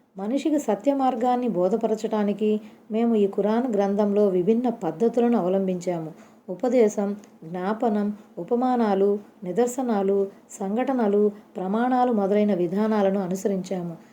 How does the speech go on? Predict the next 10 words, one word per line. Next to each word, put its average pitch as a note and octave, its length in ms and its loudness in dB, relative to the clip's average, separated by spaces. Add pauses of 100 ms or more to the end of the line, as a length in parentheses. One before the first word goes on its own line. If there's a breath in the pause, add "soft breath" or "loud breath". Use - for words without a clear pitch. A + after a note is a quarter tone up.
(200 loud breath)
ఒకే C#4 320 4
విషయాన్ని C4 480 2
పలు G#3+ 240 2
రీతుల్లో G#3+ 500 4
విశదపరిచాము. F#3 840 -2 (400 loud breath)
కానీ G#3+ 240 0
మానవుడు G#3 640 2 (300 loud breath)
పేచీకి A#3+ 460 2
పెదబాబు G#3+ 520 2
లాంటివాడు. F3 640 0